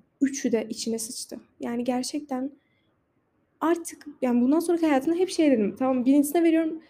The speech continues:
Diyorum tamam, bundan sonra asla ikinci şansı vermeyeceğim. Asla vermeyeceğim. Sonra diyorum ki ya ama işte o başka bir insan. Hani,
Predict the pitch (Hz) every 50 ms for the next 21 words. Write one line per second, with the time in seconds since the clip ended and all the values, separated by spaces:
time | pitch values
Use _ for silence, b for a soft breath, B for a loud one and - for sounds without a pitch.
0 | B B _ - 294 285 285 302 294 277 262 233 240 277 294 285 - - 285 -
1 | - - - - - - - 262 254 262 254 247 240 - 254 254 247 247 240 240
2 | 240 233 - - 294 294 - - 311 302 294 285 277 269 269 269 269 269 B B
3 | B B _ - 381 339 320 330 311 302 - - - - 285 320 330 339 330 330
4 | 311 302 302 - - - 302 262 285 294 285 285 - - 294 262 247 254 247 240
5 | - - 254 247 240 240 240 247 269 262 262 247